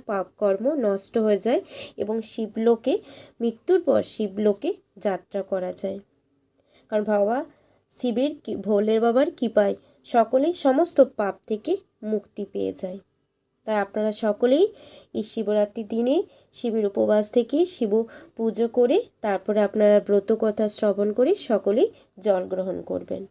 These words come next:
সকলে ভালো থাকুন, সকলে সুস্থ থাকুন, আর এই শিবরাত্রির দিনটি সুন্দরভাবে কাটিয়ে তুলুন। সকলে জয় গুরু, জয় মা কমেন্ট বক্সে একবার লিখে জানাবেন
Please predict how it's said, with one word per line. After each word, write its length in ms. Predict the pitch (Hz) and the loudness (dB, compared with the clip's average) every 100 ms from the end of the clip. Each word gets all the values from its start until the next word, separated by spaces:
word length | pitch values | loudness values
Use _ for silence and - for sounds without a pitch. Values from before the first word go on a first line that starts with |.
| _ _ _ _ _ | _ _ _ _ _
সকলে 420 | - 214 208 220 208 | -6 -4 -2 -2 0
ভালো 260 | 202 196 | 2 2
থাকুন, 440 | 208 220 220 294 381 _ | 2 -2 -2 -4 -4 _
সকলে 420 | - 220 208 214 | -8 -6 -2 -2
সুস্থ 380 | 214 - 214 - | -2 -2 -4 -4
থাকুন, 400 | 254 254 247 381 392 - | -4 -2 0 0 -2 -6
আর 180 | 208 | -2
এই 140 | 208 208 | -2 -2
শিবরাত্রির 640 | - 208 202 202 - 214 | -4 -4 -2 -4 -6 -10
দিনটি 360 | 214 220 220 285 | -6 -6 -4 -4
সুন্দরভাবে 760 | - 226 220 269 294 254 202 175 - - _ | -2 -2 2 2 4 2 2 0 -6 -20 _
কাটিয়ে 360 | 208 190 196 190 | -6 -6 -6 -6
তুলুন। 380 | - 190 190 196 _ _ _ - | -8 -8 -10 -12 _ _ _ -10
সকলে 420 | 208 196 208 202 | -6 -4 -2 -2
জয় 320 | 190 196 190 185 | 0 0 0 0
গুরু, 180 | 214 214 | -2 0
জয় 260 | 202 196 | 0 2
মা 140 | 196 202 | 0 -2
কমেন্ট 420 | 202 196 208 208 | -2 -2 -2 -2
বক্সে 280 | 220 - 240 | -4 -2 -2
একবার 300 | 208 214 233 | -2 0 0
লিখে 260 | 233 269 | 4 6
জানাবেন 400 | 247 262 277 339 | 6 4 4 2